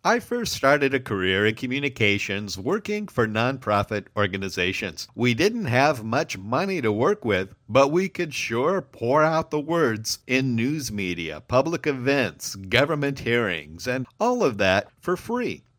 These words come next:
So let's give some consideration to seeking free publicity through media releases and media relations. The topic is so important, we will devote two videos to it. This one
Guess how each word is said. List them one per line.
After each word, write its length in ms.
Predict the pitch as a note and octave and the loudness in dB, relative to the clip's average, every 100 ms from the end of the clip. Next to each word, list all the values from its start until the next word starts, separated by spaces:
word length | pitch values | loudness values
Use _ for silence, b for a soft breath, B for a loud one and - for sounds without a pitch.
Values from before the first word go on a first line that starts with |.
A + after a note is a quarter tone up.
| _ | _
So 280 | - F#3+ - F#3 | 0 2 0 -4
let's 320 | B3 C4+ - | -4 -4 -4
give 320 | E3+ F#3 E3 | 0 0 0
some 200 | - D3+ | -4 -6
consideration 1000 | C#3 C3+ C3+ B2 G#2 F2+ E2+ - G2+ B2 | -6 -6 -4 -2 0 -2 -2 -6 -8 -8
to 200 | C#3+ C#3+ | -6 -6
seeking 680 | C#3+ - G3+ G#3+ A3 G#3 - | -6 -4 -4 -4 -6 -6 -10
free 420 | - C#3 F3 F#3 | -10 -6 -6 -4
publicity 960 | D3+ C3 A2 A#2 A2 A2 F#2 F2+ E2 | -2 -2 -2 -2 -2 -4 -4 -6 -8
through 380 | E2+ A#2+ C3 C#3 | -12 -6 -4 -2
media 520 | A#2+ A2 C#3 D#3 D3+ | -2 -2 -2 -2 -4
releases 960 | C#3 B2 A2 G#2+ A#2 - G2 E2+ D2+ - | -2 -4 -2 -2 -2 -2 -4 -6 -8 -8
and 260 | A#2 F3 - | -8 -8 -8
media 420 | C3+ F#3 G3+ F3 | -6 -4 -4 -4
relations. 680 | C3 G#2 F#2 F2+ - D2+ - - - | -4 -2 -2 -4 -6 -10 -14 -16 -6
The 100 | B2 | -4
topic 560 | B2+ D#3 G3 G3 F#3 | -2 -2 -2 -4 -4
is 200 | A2+ F#2+ | -4 -2
so 400 | - - E3 G#3 | -2 0 0 0
important, 720 | G#3 E3 D3 F3 G3 F#2 F2+ - | -2 -6 -4 -4 -4 -6 -14 -10
we 200 | A#2 D3 | -4 -4
will 180 | F#3+ F#3 | -2 -4
devote 560 | F3+ F3+ D#3 D#3+ E3+ - _ | -2 -2 0 0 -2 -10 _
two 400 | - A#3 B3+ G#3+ A2+ | -8 -6 -6 -10 -6
videos 600 | A2 G#2+ G2 E2+ D#2 - | -2 0 0 -4 -6 -10
to 180 | G2 D#2 | -10 -10
it. 120 | D2 _ _ - | -14 _ _ -2
This 300 | G3 A3+ D#3 | 0 0 -2
one 460 | A#2 G2 A#2 E3 | 0 0 0 -4